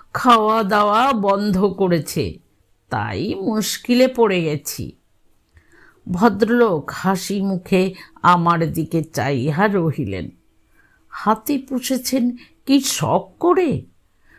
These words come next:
প্রশ্নটা না করিয়া পারিলাম না। "আরে না মশাই, জুটে গেছিল। গরিব গেরস্ত মানুষ,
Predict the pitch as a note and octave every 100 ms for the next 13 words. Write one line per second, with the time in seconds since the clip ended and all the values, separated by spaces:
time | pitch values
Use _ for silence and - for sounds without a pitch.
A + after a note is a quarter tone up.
0 | _ _ G3 E3+ C3+ - - A3+ F#4+ G#4
1 | F4+ D4 F3 G3 A3 - G#3+ G3+ G#3 F#3
2 | - D#3+ E3+ F3 E3+ E3 D#3+ D3+ D3 D#3+
3 | _ _ _ _ - A3 D4+ A3+ E3+ D#3
4 | F3+ E3 D#3 D3 - D3+ C3+ - _ _
5 | _ - F#3 E3 D#3+ C#3 - G#3+ A#3+ G3
6 | - D#3+ D#3+ C#3 C#3+ _ _ _ _ _
7 | _ - G3 F#3+ F3+ G3+ A#3 F3+ E3 D#3
8 | F#3 F3 - A#3 A#3 G3+ D#3+ G3+ B3 F3+
9 | -